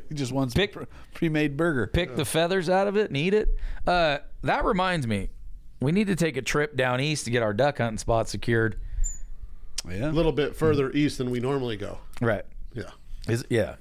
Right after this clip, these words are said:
Speaker 2: a little bit. <laughs> A little bit further east than the thirteen mile X. Is it thirteen miles?
Speaker 3: I thought it was seventeen.
Speaker 2: Seventeen,
Speaker 1: Seventeen
Speaker 2: thirteen,
Speaker 1: miles.
Speaker 2: some, somewhere in there.
Speaker 3: Yeah, seventeen miles east of town. Anywho, yes, we do. Hopefully she's still around.
Speaker 2: Oh, she'll be there.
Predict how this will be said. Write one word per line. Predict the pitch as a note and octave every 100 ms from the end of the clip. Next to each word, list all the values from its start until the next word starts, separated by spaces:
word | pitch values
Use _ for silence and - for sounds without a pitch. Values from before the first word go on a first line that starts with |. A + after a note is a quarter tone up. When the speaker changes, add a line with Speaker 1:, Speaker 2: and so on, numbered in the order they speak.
| -
Speaker 2:
a |
little | A2+ G#2+
bit. | F2+ - - -
<laughs> |
A | - - - - - - -
little | E3+
bit | B2
further | - B2+ A#2+ A2+
east | A#2+ A2+ -
than | G#2
the | G2+ F#2+
thirteen | - A#2 G2+ G#2
mile | G2+ G#2 G#2 G#2
X. | G#2+
Is | - A#2
it | B2+
thirteen | A3+ A3+ F#3 F#3+
miles? | F#3 F#3+ F3+
Speaker 3:
I | - - E3+
thought | G#3
it | D3+
was | G#2+
seventeen. | A#2+ A2+ A2+ A2+ A2+ - - -
Speaker 2:
Seventeen, | - - G#2
Speaker 1:
Seventeen | B2+ B2+ C3+ B2 A#2+
Speaker 2:
thirteen, | A#2+ A#2+ G2
Speaker 1:
miles. | A2+
Speaker 2:
some, | C#3+ D3 - - - -
somewhere | - C#3 B2+ G#2
in | G#2
there. | G#2
Speaker 3:
Yeah, | A2+
seventeen | - E3+ C3+ C3
miles | A#2 A#2+ B2+
east | -
of | -
town. | C3 B2+ - - - - -
Anywho, | A3 A#3+ F3+ D#3+
yes, | D3+ F3+ -
we | D3+
do. | D3 D#3+ G#2 -
Hopefully | - E3 F3
she's | D3 D#3
still | - D#3 B2+
around. | C#3 D#3 G#2+ - -
Speaker 2:
Oh, | F#2+
she'll | - A2
be | G#2+
there. | F#2 F#2 G2